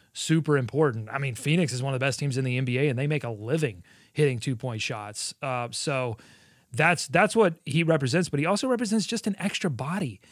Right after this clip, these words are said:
I mean, they need to get these bodies back in here, McDaniels and Gordon Hayward. Um, you saw what a difference getting Cody Martin back played. I mean, he was, you know, he's back to his old self. And defensively, he was huge in that game against San Antonio late.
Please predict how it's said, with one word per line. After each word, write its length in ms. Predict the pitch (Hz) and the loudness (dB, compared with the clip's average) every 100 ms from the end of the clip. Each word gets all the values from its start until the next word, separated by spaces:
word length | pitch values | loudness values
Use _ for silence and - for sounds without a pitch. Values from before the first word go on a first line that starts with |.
| - | -10
I 40 | 151 | 0
mean, 120 | 165 | 2
they 120 | 175 | 4
need 260 | 190 196 214 | 4 4 4
to 60 | 190 | 2
get 160 | 185 | 2
these 160 | 175 127 | 0 -2
bodies 440 | 135 147 160 139 | 0 2 4 2
back 280 | 120 135 120 | 2 0 0
in 120 | 127 | -2
here, 260 | 107 127 120 | -2 -2 -2
McDaniels 680 | 123 120 147 156 156 147 - - - _ | -4 0 2 2 4 2 -2 -16 -20 _
and 420 | - 143 196 190 - | -2 2 4 4 0
Gordon 320 | 131 156 147 120 | 2 2 4 0
Hayward. 540 | 131 131 127 127 127 - - _ 147 | -2 -2 0 -2 -4 -8 -20 _ -4
Um, 240 | 147 135 | -2 0
you 140 | 151 254 | 2 2
saw 260 | - 240 | 6 4
what 140 | 302 196 | 6 4
a 40 | |
difference 340 | 156 185 160 | 2 2 0
getting 240 | - 185 160 | 0 0 2
Cody 240 | 180 196 | 2 2
Martin 320 | 160 208 339 | 2 2 2
back 260 | 139 120 120 | 0 0 -2
played. 320 | - 123 113 | -6 -6 -6
I 40 | 131 | -4
mean, 140 | 139 | -2
he 120 | 170 | 0
was, 280 | 208 160 127 | 2 2 0
you 60 | 170 | -2
know, 260 | 147 135 131 | 0 -2 -6
he's 260 | - 135 196 | -2 2 2
back 300 | 127 170 175 | 4 2 2
to 80 | 170 | 0
his 120 | 143 | 2
old 220 | 180 151 | 2 2
self. 380 | - 208 226 - - - | 0 2 2 0 -8 -6
And 120 | 147 | -2
defensively, 680 | 139 - 240 277 208 135 110 - _ | -2 2 0 2 0 0 -2 -8 _
he 180 | - 302 | 2 4
was 360 | 170 151 135 - _ _ | 4 2 2 -4 _ _
huge 800 | - - 233 370 381 359 214 | -20 -8 -2 2 4 6 6
in 80 | 165 | 4
that 200 | 156 131 | 4 2
game 180 | 127 147 | 2 2
against 260 | 135 139 123 | 2 0 0
San 200 | 156 135 | 0 0
Antonio 500 | 120 143 156 123 110 | 0 -2 -2 -2 -4
late. 340 | 131 202 107 | 0 0 0